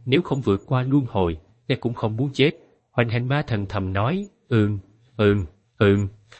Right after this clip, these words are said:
Bây giờ quan trọng hơn nhất, chính là thu lấy chí bảo chí cường công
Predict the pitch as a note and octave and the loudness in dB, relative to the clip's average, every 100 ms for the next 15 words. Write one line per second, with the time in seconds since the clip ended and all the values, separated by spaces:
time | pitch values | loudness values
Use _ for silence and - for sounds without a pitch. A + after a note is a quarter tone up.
0 | - C#3+ C3 G#2 G#2 C3+ C3 A2+ F2+ G#2+ | 0 0 2 2 2 0 -2 -2 -4 -2
1 | A#2+ B2 D3 G3 _ _ - D3+ F3 F#2+ | -2 0 0 -2 _ _ -4 -4 -2 -4
2 | F2 C#3 C#3+ D3 D#3 F3+ F3+ G#2 - D3+ | -2 0 2 0 0 -4 0 -2 -2 -4
3 | E3+ F#2+ F2+ A#2 | -2 -4 -2 -4